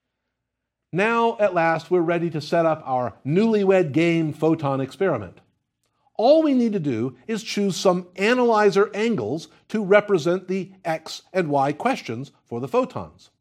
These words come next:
For photon A,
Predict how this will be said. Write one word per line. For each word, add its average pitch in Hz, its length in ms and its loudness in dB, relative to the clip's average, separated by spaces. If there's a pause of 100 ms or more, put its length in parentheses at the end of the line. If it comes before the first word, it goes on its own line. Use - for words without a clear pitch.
(1200)
For 180 100 0
photon 247 480 0
A, 185 540 -2